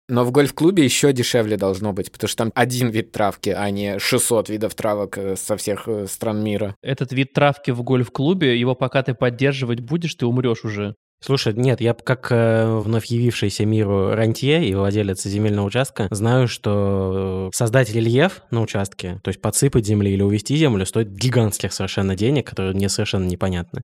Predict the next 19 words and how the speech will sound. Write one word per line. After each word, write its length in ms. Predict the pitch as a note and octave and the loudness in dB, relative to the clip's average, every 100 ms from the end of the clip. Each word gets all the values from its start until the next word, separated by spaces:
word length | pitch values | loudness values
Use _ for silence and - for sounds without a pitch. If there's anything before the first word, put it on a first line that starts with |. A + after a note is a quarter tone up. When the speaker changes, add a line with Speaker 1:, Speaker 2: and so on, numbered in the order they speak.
| - | -4
Speaker 3:
И 60 | |
это 160 | A2+ - | 0 2
на 80 | B2 | 2
участке 360 | B2 C#3 - | 4 0 0
там 120 | G#2 G2 | -4 -4
в 60 | |
десять 320 | G#2 A#2 - | -2 -4 -4
соток. 320 | - F2+ F#2+ - | -6 -6 -8 -6
А 100 | A2 | -4
тут 160 | A2 C#3+ | 0 0
у 40 | |
тебя 140 | C#3 A2+ | 2 0
участок 360 | A2 B2+ A#2+ | 2 -2 -2
в 40 | A2 | 0
несколько 340 | A#2+ A#2+ - | 0 -2 -8
гектар 460 | G2 A#2 - A#2 G2 | -8 -6 -2 -2 -2
или 120 | F#2+ | -6
десятков 460 | G2+ G2+ F#2 - F#2 | -6 -6 -6 -6 -10
гектар. 340 | G2 - F2+ | -10 -10 -12